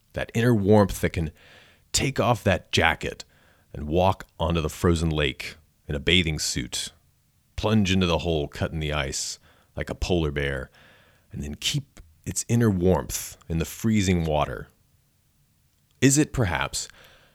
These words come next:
the confidence in our own inner strength? Is it maybe the knowledge of who we are, that we are being tested and are enduring, or that we have already been tested and passed and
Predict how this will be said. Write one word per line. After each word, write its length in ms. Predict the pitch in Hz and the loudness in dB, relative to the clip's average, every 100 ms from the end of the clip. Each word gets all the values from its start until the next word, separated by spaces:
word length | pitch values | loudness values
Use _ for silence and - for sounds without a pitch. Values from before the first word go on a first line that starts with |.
| _ - | _ -6
the 80 | |
confidence 680 | - - 120 117 104 92 92 | -2 2 4 4 4 4 4
in 100 | 92 | 2
our 140 | 87 87 | 4 4
own 380 | 87 87 85 - | 4 2 0 -2
inner 160 | 90 87 | 0 0
strength? 640 | - 113 90 60 - - - _ _ _ _ _ _ _ - | 0 0 -2 -4 -12 -18 -20 _ _ _ _ _ _ _ -6
Is 140 | 85 | 0
it 160 | 101 92 | 0 2
maybe 400 | 101 110 104 95 - _ _ _ _ | 2 2 2 0 -8 _ _ _ _
the 100 | 92 | 0
knowledge 600 | 98 110 123 139 123 107 | 2 4 4 4 4 4
of 240 | 101 90 - _ | 0 0 -12 _
who 220 | - 139 123 | 0 2 4
we 200 | 120 107 | 4 4
are, 520 | 98 92 62 55 - _ | 4 2 0 -4 -10 _
that 160 | 71 65 | -10 -4
we 200 | 90 95 | 2 4
are 360 | 90 87 85 - _ _ _ - | 4 4 2 -2 _ _ _ -2
being 340 | 110 110 104 | 2 4 2
tested 520 | - 113 107 - 67 | 0 -2 -2 -4 -4
and 160 | 69 73 | -4 -4
are 260 | 69 78 80 | -2 -2 -2
enduring, 720 | 85 80 90 92 69 69 - _ _ _ _ _ _ - | -4 -2 0 0 0 -6 -12 _ _ _ _ _ _ -6
or 440 | 78 82 85 82 | 0 2 4 4
that 160 | 82 76 | 2 0
we 300 | 85 82 - _ _ - | -2 -2 -6 _ _ -8
have 140 | 78 | -4
already 380 | 78 95 120 131 | 0 2 4 2
been 240 | 87 73 | 2 -2
tested 520 | 71 - 71 - 64 69 | -4 -4 -4 -4 -6 -6
and 120 | - | -6
passed 540 | 104 107 80 - - | -4 0 0 -2 -6
and 180 | 71 | -6